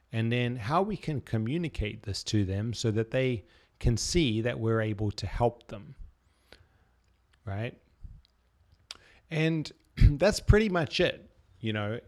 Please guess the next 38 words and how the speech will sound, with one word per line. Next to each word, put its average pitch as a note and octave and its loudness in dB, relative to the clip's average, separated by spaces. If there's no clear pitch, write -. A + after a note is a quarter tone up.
this, B2 0
it, B2 -2
it - -10
sounds D#3 -2
quite C3 -4
simple A#2+ -4
when G#2+ -4
we G#2 -6
break A2+ -4
it B2 -2
all G#2 0
down, G2 -6
and B2+ -2
it C#3+ -2
is. A#2 -4
It's A2+ -6
just, - -4
uh, G#2+ -2
quite C3+ 0
ingrained G#2+ -6
as A2 -4
well, G2 -4
and G#2 -8
in G2+ -8
some D3+ -2
industries, A2 -4
very A#2 0
ingrained. G#2 -8
It G2 -12
can - -16
stop - -2
a C3+ 0
lot A2 0
of A#2 -10
people A2 -10
from G#2+ -4
moving G2+ -4
on. G2 -4